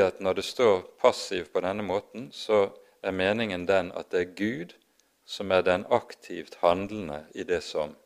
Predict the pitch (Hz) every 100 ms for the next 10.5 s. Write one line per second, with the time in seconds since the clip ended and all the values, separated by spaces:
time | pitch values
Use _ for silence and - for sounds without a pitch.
0 | _ - - 73 - _ _ _ _ _
1 | _ _ _ _ _ _ _ _ _ _
2 | _ - 104 113 107 107 - 95 110 104
3 | 87 82 - - - 92 92 113 90 78
4 | 76 78 95 90 80 78 - - _ _
5 | _ _ _ _ - - _ _ - 101
6 | 123 117 127 117 107 120 - 113 117 -
7 | 101 90 90 87 - - 95 - 127 -
8 | 104 92 90 - 110 139 - - - -
9 | 101 104 98 - 113 127 120 101 101 -
10 | - 120 117 113